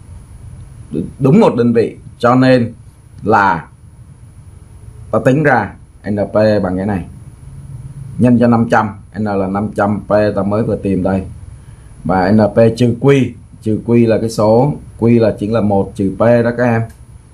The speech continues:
Ra cái này, ta tính ra ta thấy là ba hai bốn chấm hai ba hai, còn ở bên phải là ba hai bốn năm tám ba. Như vậy cuối cùng, cuối cùng là ta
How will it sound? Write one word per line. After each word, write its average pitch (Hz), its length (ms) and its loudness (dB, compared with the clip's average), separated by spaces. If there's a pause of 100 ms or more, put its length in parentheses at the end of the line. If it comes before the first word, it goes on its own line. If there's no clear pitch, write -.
(320)
Ra 101 160 -4
cái 117 100 2
này, 98 300 0
ta - 160 -4
tính 123 220 2
ra 113 200 2
ta 98 180 -4
thấy 101 160 0
là 101 200 0
ba 98 300 0
hai 101 220 0
bốn 110 360 2 (920)
chấm 107 260 0
hai 101 340 0
ba 92 120 0
hai, 101 460 0 (140)
còn 87 300 -2 (440)
ở - 80 -8
bên 101 240 0
phải 82 220 -2
là 98 100 -2
ba 95 160 0
hai 101 200 0
bốn 113 400 2
năm 104 300 0 (640)
tám 92 160 0
ba. 120 300 2 (480)
Như 127 200 2
vậy 135 400 0
cuối 139 220 -4
cùng, 113 280 2 (1120)
cuối 135 160 0
cùng 120 260 2 (2250)
là 107 400 2
ta 113 80 -2